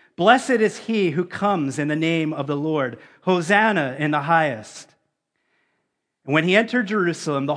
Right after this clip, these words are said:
whole city was stirred up, saying, "Who is this?" And the crowd said, "This is the prophet Jesus from Nazareth of Galilee." Let's take a moment to pray.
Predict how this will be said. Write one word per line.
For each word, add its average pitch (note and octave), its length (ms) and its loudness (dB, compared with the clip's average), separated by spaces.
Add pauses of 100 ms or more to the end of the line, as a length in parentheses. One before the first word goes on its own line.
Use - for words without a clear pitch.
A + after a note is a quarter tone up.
whole G#3 220 0
city D#3 420 -4
was B2 160 -10
stirred C#3 400 -4
up, B2+ 220 -2
saying, A#2+ 560 -6
"Who G#3+ 400 -6 (340)
is D#3+ 280 -6
this?" - 580 -18 (680)
And C3 80 -10
the C#3 60 -6
crowd E3+ 400 2
said, A2+ 560 -4
"This D#3 160 -4
is F3+ 120 -8
the F3+ 100 -8
prophet D#3+ 560 -2
Jesus B2 440 -6
from B2+ 200 -6
Nazareth C3 640 -6
of A2+ 160 -10
Galilee." G#2 540 -10 (800)
Let's D#3 100 -12
take G3 180 0
a F3 40 -2
moment D3 320 -2
to - 80 -14
pray. G#2+ 460 -8